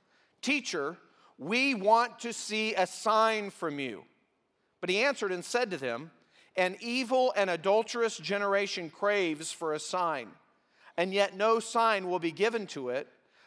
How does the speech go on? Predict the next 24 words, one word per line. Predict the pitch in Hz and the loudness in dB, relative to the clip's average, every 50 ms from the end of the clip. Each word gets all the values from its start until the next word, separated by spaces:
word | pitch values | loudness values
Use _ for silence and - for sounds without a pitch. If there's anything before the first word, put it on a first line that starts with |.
| _ _ - | _ _ -4
but | - 185 | -4 -2
the | - 202 | -2 -4
sign | 175 - - 208 202 208 208 202 | -4 0 2 4 4 4 2 0
of | 196 170 151 | -4 -4 -4
Jonah | - 208 226 233 233 226 214 180 | -2 2 2 2 4 2 2 0
the | 175 175 | 0 -2
prophet. | - - 208 208 202 185 - - - - - _ _ _ _ _ _ _ _ _ _ _ _ _ | -2 2 4 4 4 4 2 -4 -12 -14 -14 _ _ _ _ _ _ _ _ _ _ _ _ _
For | - 190 185 | -4 -4 -2
just | 165 233 277 - - | 0 0 0 0 -2
as | 233 202 175 | -4 -6 -6
Jonah | 156 143 - 208 220 240 247 254 226 185 160 165 | -8 -4 0 2 4 4 4 2 2 2 2 2
was | 170 180 170 - - | 2 0 -2 -4 -8
three | - 196 202 220 240 247 | -8 -6 -4 -2 0 2
days | 202 175 165 165 170 170 175 | 2 4 4 4 2 -2 -4
and | 185 170 | -8 -8
three | 151 185 196 220 226 | -4 -2 -2 0 2
nights | 208 175 160 160 160 - - | 2 2 2 2 0 -4 -8
in | 165 | -10
the | 160 151 | -8 -2
belly | 139 170 185 202 208 208 | 2 4 4 4 4 2
of | 202 175 | 0 -2
the | 180 | -6
sea | 160 - - 208 214 214 | -10 -8 -8 -8 -6 -6
monster, | 190 151 139 139 135 123 - - - 131 143 170 | -4 -4 -4 -4 -6 -8 -10 -12 -10 -10 -12 -12